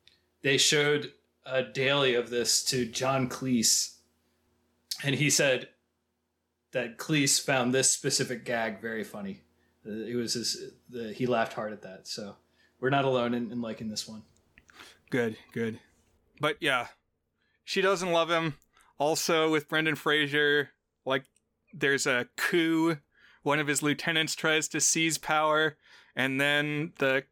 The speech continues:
Speaker 2: Colombian military, I think, gets involved. There's explosions and guns everywhere. Just another example of how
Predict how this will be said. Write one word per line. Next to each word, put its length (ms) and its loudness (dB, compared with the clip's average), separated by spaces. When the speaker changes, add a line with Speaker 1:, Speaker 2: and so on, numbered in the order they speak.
Speaker 2:
Colombian 480 0
military, 580 2
I 60 0
think, 220 -6
gets 200 -2
involved. 560 2
There's 200 2
explosions 760 0
and 120 2
guns 280 0
everywhere. 540 2
Just 260 -2
another 260 2
example 480 0
of 100 -4
how 360 0